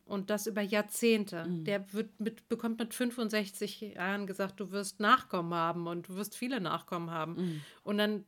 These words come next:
Speaker 1: drei Jahrzehnte später hat er immer noch kein Kind, kein leibliches Kind.
Speaker 2: Mhm.
Speaker 1: Und trotzdem hält er daran fest. Und jetzt hast du ja schon eingangs gesagt, es geht jetzt hier ums Eingemachte. Jesus
Speaker 2: Mhm.
Speaker 1: bereitet seine Jünger darauf vor,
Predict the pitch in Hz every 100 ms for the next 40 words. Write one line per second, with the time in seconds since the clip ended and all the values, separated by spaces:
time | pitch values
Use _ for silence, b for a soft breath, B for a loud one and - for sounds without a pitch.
0 | _ 196 208 220 220 220 214 - 226 233
1 | 214 220 214 254 277 180 - _ 202 185
2 | 180 175 220 214 180 - - 190 180 185
3 | 196 190 196 180 - 180 170 214 226 220
4 | 240 254 262 220 214 220 226 208 196 202
5 | 196 180 180 - 190 208 233 247 - -
6 | 196 - 254 247 240 208 190 220 220 220
7 | - 202 208 226 214 - 240 240 226 -
8 | 214 185 185 - 220 277 302 277 - -
9 | 330 381 _ 214 233 254 185 165 220 196
10 | 208 262 269 214 208 214 214 240 269 220
11 | 202 202 - 226 240 294